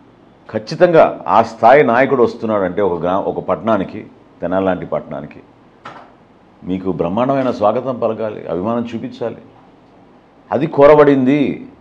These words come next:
దయచేసి అర్థం చేసుకోండి. రాష్ట్ర వ్యాప్తంగా ఈరోజు జగన్మోహన్ రెడ్డి గారు ఎక్కడ పర్యటిస్తున్నా కూడా ఈ విధంగానే వాలంటీర్ల వ్యవస్థ ద్వారా, బస్సుల ద్వారా, ఆటోల ద్వారా, పాఠశాల యో-, యాజమాన్యాల దగ్గర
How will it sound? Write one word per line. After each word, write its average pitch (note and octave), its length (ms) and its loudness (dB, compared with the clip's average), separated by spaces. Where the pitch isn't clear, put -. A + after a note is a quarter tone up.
దయచేసి A#2+ 340 0
అర్థం A#2 300 0
చేసుకోండి. G2+ 760 -2
రాష్ట్ర B2+ 360 4
వ్యాప్తంగా B2 560 4
ఈరోజు A2+ 440 0
జగన్మోహన్ A2+ 480 0
రెడ్డి G2+ 240 -2
గారు G2+ 120 2
ఎక్కడ F#2 260 0
పర్యటిస్తున్నా G2+ 720 -2
కూడా F2+ 480 2
ఈ A#2 180 2
విధంగానే A#2+ 760 0
వాలంటీర్ల A#2+ 540 4
వ్యవస్థ A2 380 2
ద్వారా, E2 440 0
బస్సుల F2+ 520 -2
ద్వారా, F2 460 0
ఆటోల G#2+ 320 2
ద్వారా, F2 460 -2
పాఠశాల B2 520 6
యో-, A2 360 6
యాజమాన్యాల A2+ 420 4
దగ్గర G#2 320 0